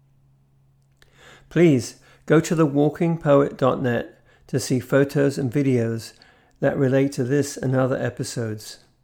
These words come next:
Gopher tortoises are federally protected. They are very social animals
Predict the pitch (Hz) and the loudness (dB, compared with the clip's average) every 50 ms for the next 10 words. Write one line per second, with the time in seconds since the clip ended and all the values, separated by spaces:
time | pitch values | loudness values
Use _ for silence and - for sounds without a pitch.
0 | _ _ _ _ _ _ _ _ _ _ _ _ _ _ _ _ _ _ _ _ | _ _ _ _ _ _ _ _ _ _ _ _ _ _ _ _ _ _ _ _
1 | _ _ _ _ _ _ - 160 185 190 190 175 160 - - 160 165 160 160 147 | _ _ _ _ _ _ 6 6 6 6 6 0 -2 0 0 0 0 0 -2 -6
2 | - - 143 135 135 131 - - - 113 - - - 139 131 - - 147 143 139 | -4 0 0 0 0 0 -4 -6 -8 -8 -6 0 0 0 0 0 -2 -2 -2 -2
3 | - - - - - 139 127 - - - 123 117 104 - _ _ _ _ _ _ | -4 -12 -14 -6 -6 -6 -6 -6 -8 -8 -8 -8 -10 -14 _ _ _ _ _ _
4 | _ _ _ _ _ _ _ - 131 131 123 117 139 139 143 151 143 139 - - | _ _ _ _ _ _ _ 0 2 2 2 4 4 4 4 4 2 -2 -2 0
5 | 160 156 170 - - 151 135 120 120 120 117 113 110 113 113 117 107 - - _ | 2 2 2 2 -2 -2 -2 -2 -2 -2 -4 -6 -6 -6 -8 -10 -12 -16 -20 _